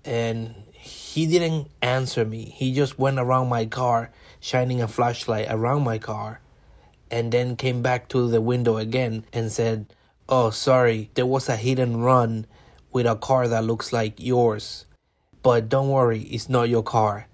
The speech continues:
And at that moment, I said, "Well, thank God it wasn't me." You know, in such a way that kinda break the ice.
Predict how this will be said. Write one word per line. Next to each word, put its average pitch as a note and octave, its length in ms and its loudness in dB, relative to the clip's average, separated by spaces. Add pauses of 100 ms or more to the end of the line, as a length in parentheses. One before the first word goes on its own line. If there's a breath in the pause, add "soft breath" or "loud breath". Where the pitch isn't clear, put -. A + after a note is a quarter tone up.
(280 soft breath)
And B2+ 220 0
at A#2+ 160 2
that C3 180 2
moment, C3 280 0
I A#2+ 60 0
said, A#2+ 200 -2
"Well, C#3+ 420 6
thank D#3+ 260 4
God D3+ 240 6
it C3+ 100 2
wasn't C3 300 6
me." C3 240 4 (840 soft breath)
You - 120 -4
know, B2 200 0
in B2 180 0
such C3+ 220 -2
a D3 100 2
way B2+ 240 0
that A2+ 360 0
kinda A#2+ 260 2
break A2+ 340 0
the G#2+ 160 2
ice. A2+ 560 -2